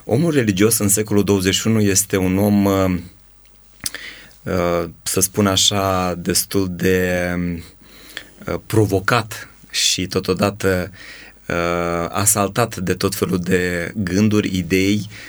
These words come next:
de filozofii, de descoperiri științifice. Cumva se așează în zona aceasta de dileme, uh, ale societății moderne. Pe de altă parte, există și oameni care,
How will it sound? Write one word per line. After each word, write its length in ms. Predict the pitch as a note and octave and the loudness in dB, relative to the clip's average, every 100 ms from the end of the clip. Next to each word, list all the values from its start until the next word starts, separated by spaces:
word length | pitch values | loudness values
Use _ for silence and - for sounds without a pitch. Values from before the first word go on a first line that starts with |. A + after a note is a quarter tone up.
| - - | -20 -12
de 360 | D#3 F2 E2+ E2 | -6 -2 -2 -2
filozofii, 840 | F#2+ F#2 F2+ F2+ - - G2 G#2+ | -2 0 0 -2 -2 0 2 0
de 320 | F#2 D2+ - - | -2 -4 -4 -4
descoperiri 600 | F2+ D#2+ - F2 F2+ F#2 | -2 -2 -4 -2 -2 0
științifice. 920 | - F2+ F2 - F#2+ G#2+ G2+ G#2+ G#2+ - - - - | -2 -2 -2 -2 0 0 0 0 -2 -8 -16 -18 -8
Cumva 800 | - A2 G#2+ G#2+ B2+ B2 A#2 A2 | 0 0 2 0 0 0 0 0
se 340 | G#2 - - A#2 | 0 0 2 0
așează 800 | G#2 G2+ B2 A#2 G2+ F#2+ F#2+ F#2 | 2 2 0 0 0 2 2 0
în 560 | F#2+ F#2+ F#2+ F#2 F2+ E2+ - - - - | -2 0 2 2 0 -4 -12 -20 -20 -10
zona 320 | E2+ F2+ G#2+ | -2 2 2
aceasta 440 | F#2 G2 G2+ - F2+ | 0 -2 -2 0 -2
de 360 | E2+ F#2 F2+ G2 | 0 0 0 -2
dileme, 840 | F#2+ F#2 F#2+ G2+ F#2+ F2 E2+ - - | -2 0 2 2 2 0 -4 -8 -10
uh, 380 | F2 F2 E2+ D#2+ - - - | -6 -2 -2 -6 -10 -20 -6
ale 180 | F#2+ F2 | -4 -2
societății 880 | - F#2 F#2 F2+ F2 E2 G2 G2 G2+ | -2 -2 -4 -2 -2 0 -2 -2 -2
moderne. 800 | F#2 F2+ E2 F2 E2+ F2 F#2+ A#2+ - - - - - - | 0 0 -2 -4 -2 -2 -2 -4 -10 -18 -18 -20 -20 -4
Pe 80 | A#2+ | 0
de 80 | A2+ | 2
altă 220 | C#3 C3+ | 2 0
parte, 340 | - B2 B2 | 0 0 0
există 360 | A2 G2+ A2 - | 0 2 0 2
și 160 | G#2+ F#2+ | 2 2
oameni 340 | G2 G#2 G#2 | 2 2 2
care, 640 | G#2 F#2+ F#2+ F#2 F#2 F2 | 0 0 2 2 0 -4